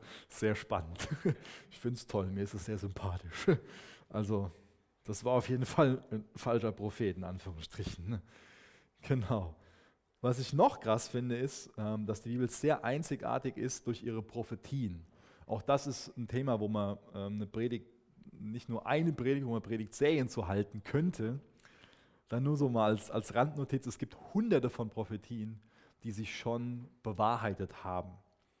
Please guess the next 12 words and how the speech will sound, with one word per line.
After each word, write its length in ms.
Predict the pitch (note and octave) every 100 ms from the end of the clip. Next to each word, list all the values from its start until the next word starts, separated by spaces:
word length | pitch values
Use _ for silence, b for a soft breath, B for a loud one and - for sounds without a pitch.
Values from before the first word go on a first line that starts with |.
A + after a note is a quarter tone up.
| b b b b b
Ihr 60 | -
könnt 180 | B2 A#2+
euch 100 | A2+
mal 120 | G#2
als 100 | G2+
Stichpunkte 480 | - D3 - B2+ A2+
machen, 280 | A2 A2+ G#2+
Psalm 340 | G2+ G#2+ G#2+
zweiundzwanzig 960 | - F#2+ G2 F#2+ A2 A#2+ C3 A#2+ - - -
und 100 | G2+
Jesaja 460 | G2 F#2+ G2 G#2
dreiundfünfzig. 880 | G2 F#2+ F#2+ - C3 - - G2+ -